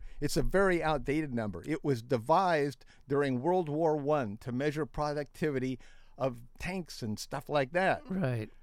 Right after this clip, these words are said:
Speaker 1: Yeah, so it doesn't take into account the negative effects of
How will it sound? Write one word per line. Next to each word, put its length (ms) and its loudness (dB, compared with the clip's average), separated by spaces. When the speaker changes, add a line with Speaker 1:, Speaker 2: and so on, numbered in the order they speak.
Speaker 1:
Yeah, 240 -2
so 520 0
it 100 -2
doesn't 320 0
take 240 -2
into 300 0
account 420 0
the 100 0
negative 680 0
effects 580 -4
of 300 -2